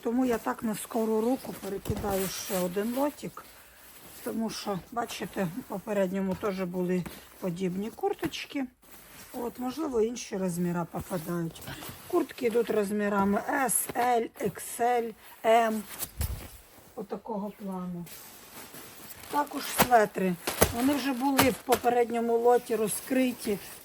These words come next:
тому не дуже хочеться мені прямо відкривати кожну одиничку.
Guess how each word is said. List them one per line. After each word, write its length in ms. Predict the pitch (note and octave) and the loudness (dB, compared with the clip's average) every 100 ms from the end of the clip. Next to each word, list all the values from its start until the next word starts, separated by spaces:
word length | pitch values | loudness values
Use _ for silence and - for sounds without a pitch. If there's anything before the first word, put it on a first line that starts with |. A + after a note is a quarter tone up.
| - | -6
тому 220 | A#3 A#3 | -4 -2
не 120 | A3+ | -2
дуже 300 | G#3+ A#3 A3 | -2 -2 -2
хочеться 520 | - A#3 - G#3 - | -2 -4 -4 -12 -8
мені 240 | A3 A3 G#3 | -6 -4 -8
прямо 360 | A#3 A3+ A3 | -10 -8 -8
відкривати 580 | G#3+ G#3 - A3 A3 G#3+ - - - - - | -8 -14 -14 -10 -8 -10 -14 -20 -20 -20 -6
кожну 420 | A3+ G3 A3+ A3+ | -6 -6 -10 -10
одиничку. 840 | G3+ A3 A3+ B3+ B3+ - - G3+ | -8 -8 -8 -8 -10 -18 -14 -12